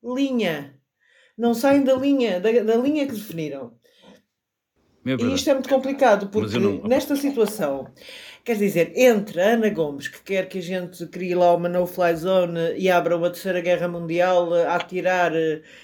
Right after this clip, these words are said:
Speaker 1: eh, a, a bater aviões russos, entre uma posição, eh, belicista e absolutamente, eh, na minha opinião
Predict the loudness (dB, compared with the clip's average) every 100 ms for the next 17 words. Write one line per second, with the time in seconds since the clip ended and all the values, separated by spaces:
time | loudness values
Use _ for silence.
0 | _ _ 0 4 6 4 0 -12 -2 0
1 | 0 0 0 2 2 2 2 2 0 -8
2 | -10 -16 -20 -20 _ 0 2 2 -2 -2
3 | -2 -2 -4 -2 0 0 -2 -6 -8 -6
4 | -4 2 2 2 -4 -4 -4 -4 -2 0
5 | 0 -2 -14 -20 _ -6 -4 2 2 2
6 | -2 -8 -4 -2 -2 -4 -6 -8 -4 -2
7 | 0 0 -2 -6 -14 -20 -20 -20 _ _
8 | _ _ -6 -4 0 0 0 0 2 0
9 | -4 -6 -8 -10 -14